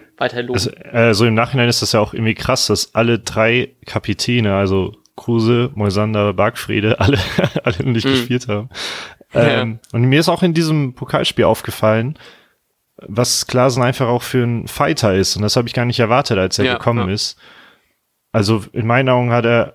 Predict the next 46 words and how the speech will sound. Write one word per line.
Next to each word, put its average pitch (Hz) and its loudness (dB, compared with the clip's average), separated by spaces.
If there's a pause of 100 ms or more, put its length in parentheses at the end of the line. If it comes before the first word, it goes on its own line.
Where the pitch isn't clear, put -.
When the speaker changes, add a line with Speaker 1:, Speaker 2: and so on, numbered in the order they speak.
(140)
Speaker 2:
also 104 -4
in 101 -4
meiner 117 2
persönlichen 120 -2
Erwartungen 110 2
hat 104 2
er 104 4
auf 101 -2
jeden 110 -2
Fall 104 0 (260)
jetzt 120 0
schon 113 0 (140)
leicht 110 -2
übertroffen, 131 -2 (840)
weil 120 0
ich 123 2
einfach 131 0
nur 117 0
Speaker 1:
<laughs> 120 2
Speaker 2:
dachte, 120 0
er 117 6
ist - -4
geil 120 2
am 113 2
Ball, 127 2
aber 110 2
er 110 4
ist - -4
eben 110 0
nicht 123 -2
nur 101 -2
geil 95 0
am 98 -2
Ball, 101 2
sondern 98 -2
absoluter 113 -2
Liter, 107 -2
Li-, 104 -8 (180)
Liter. 104 -2 (360)
<laughs> - -18
Er 113 2
ist 104 2
ein 117 2
absoluter 117 2
Speaker 1:
<laughs> - -
Speaker 2:
Liter. 107 0